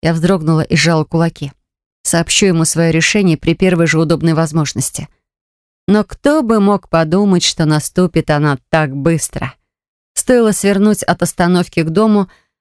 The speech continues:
как взглядом я тут же поймала знакомую машину. К сожалению, не ту же, что утром, хотя, могу поклясться, видела, как за автобусом ехала похожая на автомобиль шефа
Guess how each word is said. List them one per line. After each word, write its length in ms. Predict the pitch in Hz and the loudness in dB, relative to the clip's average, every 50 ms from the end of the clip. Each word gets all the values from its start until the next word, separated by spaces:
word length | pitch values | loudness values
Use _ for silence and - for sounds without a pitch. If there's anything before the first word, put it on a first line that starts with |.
| _ _ | _ _
как 180 | - 220 226 214 | -2 0 0 0
взглядом 460 | 185 180 208 214 233 226 - 208 196 | 0 0 2 2 2 2 2 2 2
я 140 | 196 190 180 | 2 2 0
тут 200 | _ - 214 160 | _ -2 -2 0
же 120 | 156 165 | -2 -2
поймала 460 | - - 165 165 165 180 185 190 185 | 0 0 0 0 2 2 2 2 0
знакомую 540 | 175 156 165 160 143 - 185 185 190 170 147 | 0 0 -2 -2 -2 -2 -2 0 2 2 2
машину. 560 | 139 147 151 - - 156 147 147 147 151 151 - _ _ _ _ _ _ _ _ _ | 2 0 0 -2 -2 -2 -2 -2 -2 -4 -6 -10 _ _ _ _ _ _ _ _ _
К 60 | - | -4
сожалению, 720 | - 226 214 190 208 220 220 233 233 220 208 202 202 202 196 | 0 0 2 2 2 2 4 4 4 4 2 4 4 4 2
не 160 | 202 202 190 | 2 2 0
ту 200 | - - 208 196 | 0 -2 -2 0
же, 120 | 170 190 | 0 0
что 300 | 175 - - - 190 202 | -2 -2 -2 0 0 0
утром, 420 | 214 196 - - 139 123 139 131 _ _ - | 0 0 -2 -2 -6 -6 -6 -10 _ _ -4
хотя, 240 | 180 170 - - 202 | -4 -2 0 2 2
могу 260 | 196 196 180 185 180 | 2 2 2 0 0
поклясться, 540 | - 185 180 - 196 190 180 - - - 180 | 0 -2 -2 0 0 0 0 -2 0 0 2
видела, 320 | 180 180 147 175 170 165 | 2 2 2 2 0 0
как 220 | - 165 160 151 151 | 0 -2 -4 -2 0
за 140 | 160 165 | 0 0
автобусом 520 | 156 - - - 165 139 151 - - 151 160 | -2 -2 -2 -4 -2 -2 -2 -4 -2 0 2
ехала 360 | 160 160 143 - 160 156 156 | 2 2 2 0 0 0 0
похожая 500 | - - 156 147 - 175 165 135 165 156 | 0 0 -2 0 0 0 0 2 2 2
на 120 | 156 156 | 2 0
автомобиль 500 | 151 - - - 139 151 156 139 156 151 | 0 -2 -2 -2 0 0 0 0 0 -2
шефа 400 | - - - 156 143 - - - | -2 -2 -2 -2 -2 -2 -4 -4